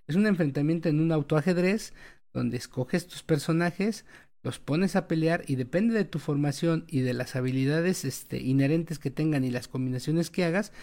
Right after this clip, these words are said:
pues vas a tener ventajas o desventajas en tu, en, en, contra tu rival.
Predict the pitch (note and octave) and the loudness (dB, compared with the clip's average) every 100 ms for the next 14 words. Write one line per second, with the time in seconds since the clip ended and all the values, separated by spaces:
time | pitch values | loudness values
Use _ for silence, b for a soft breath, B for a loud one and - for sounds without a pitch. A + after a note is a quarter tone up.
0 | B B - A3 G#3 G3 G3+ F#3 F#3 F3 | B B -2 2 4 2 2 2 2 2
1 | F3 E3+ E3+ E3+ D3 C3+ B2+ B2+ B2 C3 | 0 0 -2 -2 0 -2 0 -2 -2 -6
2 | C3 C3+ C3 - C#3 C3+ C#3 C#3 - C3+ | -6 -4 -2 0 -2 0 0 0 2 2
3 | C#3 C3+ - C3+ C3+ C#3 C#3+ D#3+ G#3+ A#3 | 4 4 2 2 2 0 2 4 4 4
4 | C3 | -2